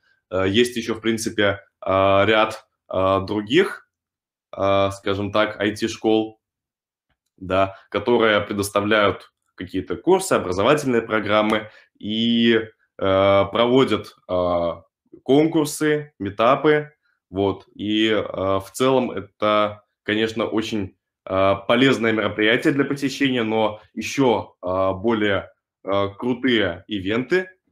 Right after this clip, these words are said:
э, которые проводят Имагуру и Тингуру, это хакатоны. Э, вообще, э, может, немножко подробнее об этом расскажу. Хакатоны — это, э, соревнования, когда,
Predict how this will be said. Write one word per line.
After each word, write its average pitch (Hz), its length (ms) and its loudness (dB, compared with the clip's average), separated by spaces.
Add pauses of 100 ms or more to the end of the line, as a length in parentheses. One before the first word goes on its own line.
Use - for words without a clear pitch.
(160)
э, 110 340 2
которые 117 380 0
проводят 117 640 0
Имагуру 117 520 0
и 107 60 -2
Тингуру, 110 460 -4
это 139 240 -2
хакатоны. 120 600 -4 (440)
Э, 95 260 0
вообще, 107 580 0 (300)
э, 101 840 4 (300)
может, 101 400 -4
немножко 104 360 -6
подробнее 101 420 -6
об 98 80 -6
этом 101 200 -6
расскажу. 117 380 -2
Хакатоны — 135 540 0 (160)
это, 107 760 0 (280)
э, 95 760 2
соревнования, 120 960 2 (200)
когда, 104 800 2